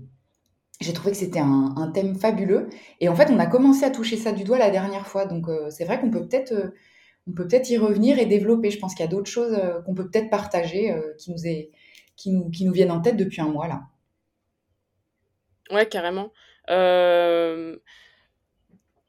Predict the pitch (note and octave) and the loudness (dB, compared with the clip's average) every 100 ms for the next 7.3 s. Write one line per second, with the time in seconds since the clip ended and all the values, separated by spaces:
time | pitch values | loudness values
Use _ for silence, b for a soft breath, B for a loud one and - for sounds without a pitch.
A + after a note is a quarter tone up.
0 | _ _ _ _ _ _ - G#3 G#3+ D4+ | _ _ _ _ _ _ -6 -2 0 0
1 | C4+ C4+ A#3 G#3+ A3 G3+ G3+ B3 A3 G#3 | 0 -4 -6 -8 -6 -8 -4 -2 -2 -2
2 | G3+ G3 - A#3 B3 G3 F#3 F#3 G3 A3 | -4 -4 -4 -4 -2 0 0 -2 0 0
3 | F#3+ F3 - E3+ E3 D#3+ D#3 - _ _ | 0 -4 -4 -2 0 -2 -6 -12 _ _
4 | _ _ _ _ - E3+ F3 F3 A3 G#3+ | _ _ _ _ -2 0 0 -4 -10 -8
5 | G#3+ G3 G3 D#3+ F#3+ A3+ - _ _ _ | -6 -6 -8 -10 -8 -8 -8 _ _ _
6 | _ _ - E3 E3 D#3 D3+ D3 D3 D3 | _ _ -2 0 2 0 -2 -4 -8 -12
7 | C#3+ - | -16 -16